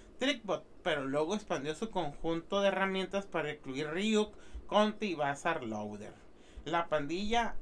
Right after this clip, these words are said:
afina continuamente su arsenal para hacerlo más lucrativo. Wizard Spider calcula el rescate que solicita en función al valor de su objetivo sin ningún di-, ninguna industria para estar fuera de sus límites.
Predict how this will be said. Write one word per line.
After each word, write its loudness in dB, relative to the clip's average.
afina 2
continuamente 4
su 0
arsenal 2
para 2
hacerlo -2
más -4
lucrativo. -2
Wizard 0
Spider 2
calcula 4
el 2
rescate 2
que -2
solicita -4
en 2
función -2
al 6
valor 4
de 0
su -2
objetivo 0
sin -2
ningún -4
di-, -2
ninguna -2
industria -2
para -2
estar -8
fuera 0
de -2
sus -8
límites. -4